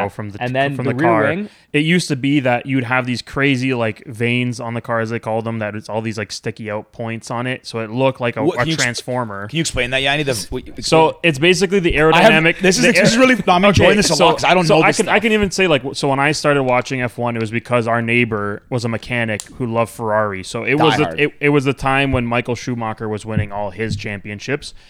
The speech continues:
Speaker 2: and this guy, we didn't even know he had a Ferrari in his garage that was under a tarp. That,
Speaker 3: It was
Speaker 2: like,
Speaker 3: like a sixty, I'm, I can touch, he had a, like, a sixty-seven Ferrari.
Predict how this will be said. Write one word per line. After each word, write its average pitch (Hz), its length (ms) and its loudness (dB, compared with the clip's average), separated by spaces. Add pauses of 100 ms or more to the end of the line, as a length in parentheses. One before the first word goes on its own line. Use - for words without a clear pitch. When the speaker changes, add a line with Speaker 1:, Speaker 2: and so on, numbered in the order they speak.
(180)
Speaker 2:
and 123 180 -2
this 143 140 0
guy, 131 380 0 (100)
we 139 160 -2
didn't 156 120 2
even 123 140 -2
know 131 140 0
he 117 140 -6
had 123 160 -2
a 120 40 -2
Ferrari 120 480 -2
in 113 60 -6
his 101 140 -8
garage 110 440 -2
that 104 100 -8
was 104 100 -8
under 107 220 -6
a 95 40 -10
tarp. 110 400 -4 (460)
That, 110 160 -2
Speaker 3:
It 104 60 -6
was 107 60 0
Speaker 2:
like, 101 80 -2
Speaker 3:
like 117 80 -6
a 113 40 -6
sixty, - 680 -4 (420)
I'm, 139 160 -2 (140)
I 127 100 2
can 123 160 -10
touch, 113 200 -6
he 120 80 -6
had 127 140 0
a, 113 60 -12
like, 120 120 -6
a 104 40 -6
sixty-seven 127 680 -8
Ferrari. 98 520 -8